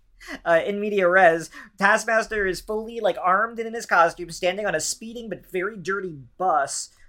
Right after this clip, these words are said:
where a bunch of dead people with, like, words on their chest are flying out the back of the bus, and a bunch of bikers with, um, these, like, Day of the Dead, uh, Dia de los Muertos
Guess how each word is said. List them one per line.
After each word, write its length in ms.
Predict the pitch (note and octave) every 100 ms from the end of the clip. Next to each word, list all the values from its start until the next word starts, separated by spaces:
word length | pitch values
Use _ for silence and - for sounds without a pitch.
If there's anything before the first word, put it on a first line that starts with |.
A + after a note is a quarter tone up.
| _
where 200 | E3+ G3
a 60 | E3+
bunch 320 | F#3 G#3+ A#3
of 280 | F#3+ C#3 A#2
dead 320 | F#3 G3 F3+
people 520 | - A#3 - A3+ A3
with, 260 | F#3 D#3+ C#3+
like, 240 | E3+ C#3+
words 640 | C3 B2 D3 E3 G3+ G3+
on 260 | G#3+ G3+ G#3+
their 160 | A#3 A#3
chest 400 | - B3 B3 -
are 100 | -
flying 400 | - E3+ F3+ F#3
out 200 | F3+ F3
the 40 |
back 200 | F3 E3+
of 80 | E3
the 60 |
bus, 360 | D3+ D#3 G3+ -
and 120 | F3+ F#3
a 40 |
bunch 280 | D#3 G#3 G#3+
of 120 | E3
bikers 840 | C3+ D#3+ F#3+ G3 A#3 A#3+ A3 D#3+
with, 320 | F3+ F3 D3
um, 320 | E3 D#3 D3+ D3
these, 260 | F3 F3 F3+
like, 320 | D#3+ C3 C3
Day 220 | F#3+ G3
of 120 | F3
the 80 | F3
Dead, 460 | C#3+ F3+ F3+ F3+ F3
uh, 260 | E3 D#3+
Dia 420 | D#3 E3+ F#3+ F#3
de 120 | F3 F3+
los 260 | E3+ F3
Muertos 680 | E3 E3+ F3 F3 E3+ -